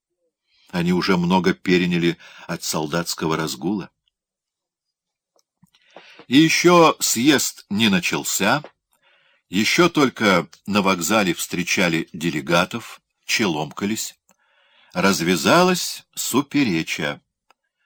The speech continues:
Общественники потребовали отказать в местах на съезде донскому дворянству,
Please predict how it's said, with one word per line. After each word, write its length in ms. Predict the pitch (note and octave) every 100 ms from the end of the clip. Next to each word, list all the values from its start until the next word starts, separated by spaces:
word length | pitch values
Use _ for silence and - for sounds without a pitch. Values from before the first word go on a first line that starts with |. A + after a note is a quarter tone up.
| _
Общественники 1000 | F#2+ - - G3 G3 - A#2+ G2 F2 F2+
потребовали 800 | G2 F2 F#2 F2 D#2+ D#2 D2 C#2 - - -
отказать 640 | - F#2+ - G#2 G2 A#2 -
в 80 | E2
местах 480 | F#2 - F2+ D#2+ -
на 140 | D#2+
съезде 640 | - E2 E2+ C#2 D2 F#2 - - _ _
донскому 680 | - F2 - - C3+ A#2 F2+
дворянству, 920 | D2 D#2+ D#2 E2 E2+ - F#2+ G2